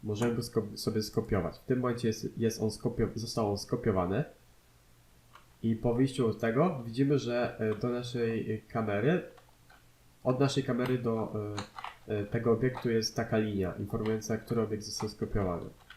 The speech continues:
Dzięki temu nie zgubimy, e, danego obiektu i też on nie przeszkadza nam w bu-, dalszym budowaniu. Możemy sobie go przestawić. Tak.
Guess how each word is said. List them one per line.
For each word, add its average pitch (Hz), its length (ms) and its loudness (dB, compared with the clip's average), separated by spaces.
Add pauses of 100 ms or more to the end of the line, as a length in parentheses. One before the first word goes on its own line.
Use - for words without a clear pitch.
(120)
Dzięki 113 400 -4
temu 113 240 0
nie 117 140 0
zgubimy, 107 500 -2
e, 92 40 -4 (720)
danego 104 340 0
obiektu 98 400 -2
i 98 40 -6
też 123 200 0
on 117 100 -2
nie 113 100 -2
przeszkadza 110 420 -4
nam 104 180 -4 (400)
w - 220 -14
bu-, 117 100 0
dalszym 110 420 2
budowaniu. 98 440 0 (1400)
Możemy 117 340 0
sobie 101 200 0
go 101 80 -2
przestawić. 117 640 0 (1120)
Tak. - 140 -10